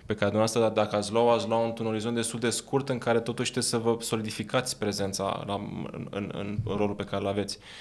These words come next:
Um, ce, cum reconciliem treaba asta? Deci, ar fi o soluție clară. Scoate mașinile. Cum? Prin taxe mai mari, prin, uh, prin pre-, prețul la parcare mai mari, prin, uh,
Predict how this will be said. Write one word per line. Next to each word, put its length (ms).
Um, 600
ce, 420
cum 160
reconciliem 540
treaba 280
asta? 180
Deci, 280
ar 140
fi 320
o 40
soluție 440
clară. 340
Scoate 380
mașinile. 420
Cum? 380
Prin 180
taxe 300
mai 160
mari, 240
prin, 240
uh, 160
prin 180
pre-, 240
prețul 320
la 80
parcare 380
mai 160
mari, 300
prin, 340
uh, 800